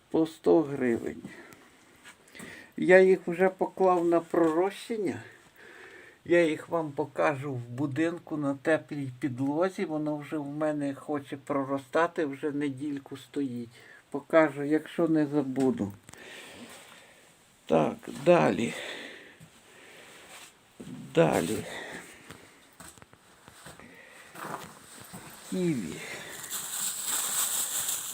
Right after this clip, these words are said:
Ківі в контейнерах. Контейнер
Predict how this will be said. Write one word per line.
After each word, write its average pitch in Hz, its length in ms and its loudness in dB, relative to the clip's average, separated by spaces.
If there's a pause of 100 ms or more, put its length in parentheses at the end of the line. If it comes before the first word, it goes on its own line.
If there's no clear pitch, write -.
(500)
Ківі 147 440 4
в - 440 -10
контейнерах. 160 1200 4
Контейнер 160 720 2